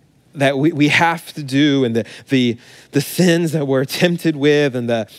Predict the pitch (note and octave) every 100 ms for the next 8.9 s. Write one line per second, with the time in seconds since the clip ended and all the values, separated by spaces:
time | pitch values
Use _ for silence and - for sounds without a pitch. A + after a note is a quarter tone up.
0 | - C#3+ - E3+ F3+ F#3 - E3+ C3+ C3
1 | - E3 E3+ E3+ D#3+ C#3+ C3 E3 E3 F3
2 | E3 D3 - D3 D3 - - A#2+ - D#3
3 | D#3+ D3+ - B2 A2+ - C3+ C3+ A#2 -
4 | _ - - - D#3+ E3+ F3 E3 - C3+
5 | A2+ - - _ - E3 F3+ F3 C3 B2+
6 | A#2+ A#2 G#2 - _ _ _ _ _ _
7 | _ _ _ _ _ _ C#3 C#3+ D#3 C#3+
8 | C#3+ C#3+ C#3 - - D3+ C3 A#2+